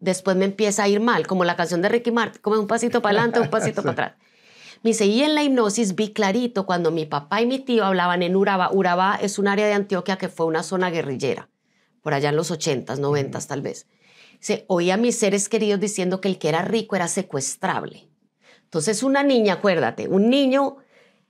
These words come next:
Speaker 1: asume las cosas como él las entiende, en una mente de niño. Entonces el niño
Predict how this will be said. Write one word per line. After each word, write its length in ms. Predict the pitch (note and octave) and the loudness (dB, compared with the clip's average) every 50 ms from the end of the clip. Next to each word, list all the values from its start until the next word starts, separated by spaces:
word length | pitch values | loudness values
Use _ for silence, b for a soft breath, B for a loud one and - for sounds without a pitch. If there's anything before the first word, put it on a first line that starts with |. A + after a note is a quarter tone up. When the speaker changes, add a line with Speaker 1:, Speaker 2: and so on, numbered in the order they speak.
| _ _ _ _ _ | _ _ _ _ _
Speaker 1:
asume 400 | - F#3+ G3 - - A#3+ A#3 A#3+ | -2 0 0 2 2 4 4 4
las 200 | B3+ B3+ A3+ A#3 - | 4 2 2 0 0
cosas 400 | - G3 F3+ F#3 A3+ B3+ A#3+ - | 0 0 2 2 0 -2 -2 -2
como 200 | - A3+ G3+ G3 | 0 2 4 4
él 60 | G3 | 4
las 140 | G#3 A#3+ A#3+ | 4 4 2
entiende, 460 | C4 C4 B3 B3+ F#4+ G4+ F4+ C4+ G#3 | 2 0 2 2 2 4 4 4 4
en 100 | F#3+ G3 | 4 4
una 140 | G#3 G#3 A3 | 4 4 4
mente 300 | A#3 B3 A#3+ A#3+ A#3+ B3 | 4 4 2 2 2 2
de 60 | A#3 A#3+ | 2 2
niño. 220 | C4+ C#4+ C4+ A#3 | 2 2 2 2
Entonces 360 | G#3+ G3 G#3 F#3+ F#3+ A#3+ A#3 | 2 0 0 0 0 0 2
el 100 | A#3 G#3+ | 2 2
niño 380 | G#3 G3+ G3 G#3 A#3 B3 - - | 4 4 4 4 4 2 0 -4